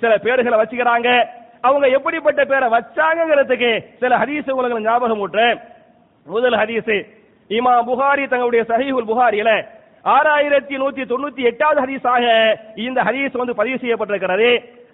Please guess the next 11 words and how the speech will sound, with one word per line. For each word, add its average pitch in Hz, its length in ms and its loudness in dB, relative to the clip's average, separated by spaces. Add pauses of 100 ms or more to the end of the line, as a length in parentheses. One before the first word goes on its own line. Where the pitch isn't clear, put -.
(100)
சம்பந்தப்பட்டு 277 680 2
அறிவிக்கின்ற 262 540 -2
சஹாபி 240 400 0
யார் 233 260 2
என்று 214 240 -2
சொன்னால் 240 520 0 (200)
அபூ 294 380 -2
மூசல் 285 380 0
அஷாரி 240 920 0
ரலியல்லாஹு 240 760 2
அன்ஹு. 214 300 -2